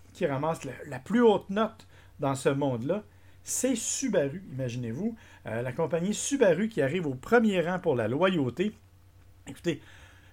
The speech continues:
la loyauté, là, la façon dont c'est calculé, c'est pas compliqué. C'est on regarde quelle voiture vous avez, quelle voiture,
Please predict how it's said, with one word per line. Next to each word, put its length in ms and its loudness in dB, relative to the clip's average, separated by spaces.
la 160 2
loyauté, 440 6
là, 120 10
la 120 4
façon 220 0
dont 80 0
c'est 140 -4
calculé, 380 0
c'est 140 2
pas 120 2
compliqué. 460 0
C'est 240 -2
on 140 2
regarde 480 4
quelle 180 6
voiture 360 2
vous 200 -4
avez, 360 4
quelle 140 6
voiture, 440 4